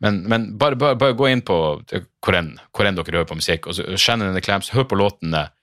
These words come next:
In the Hills, In the Pines fra den nye skiva Year of the Spider. Den er virkelig, virkelig, eh,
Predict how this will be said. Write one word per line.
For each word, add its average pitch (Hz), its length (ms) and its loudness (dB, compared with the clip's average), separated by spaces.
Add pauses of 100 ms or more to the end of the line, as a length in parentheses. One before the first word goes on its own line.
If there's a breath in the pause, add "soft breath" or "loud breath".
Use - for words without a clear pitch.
(140)
In 98 160 2
the 87 80 4
Hills, 110 560 0
In 87 140 0
the 80 100 -2
Pines 78 480 -2
fra 76 160 -6
den 78 80 -4
nye 78 160 -4
skiva 76 400 -4
Year 78 300 -6
of 71 80 -10
the 73 100 -8
Spider. 71 460 -6 (580 loud breath)
Den 85 240 0
er 76 720 -4 (720)
virkelig, 78 460 -2 (260)
virkelig, - 560 -6 (1400)
eh, - 280 -8